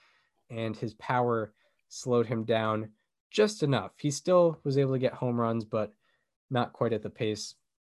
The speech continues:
that he was at. So he was still able to hit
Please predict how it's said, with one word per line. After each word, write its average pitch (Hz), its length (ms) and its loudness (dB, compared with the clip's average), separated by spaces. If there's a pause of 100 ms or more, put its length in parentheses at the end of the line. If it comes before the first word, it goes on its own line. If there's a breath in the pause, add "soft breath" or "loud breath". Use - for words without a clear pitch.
(200)
that 110 120 -6
he 110 60 -4
was 110 420 0
at. 95 280 -12 (1700)
So 135 160 -2
he 131 160 0
was 143 120 0
still 214 300 4
able 185 260 6
to 139 160 -2
hit 131 360 0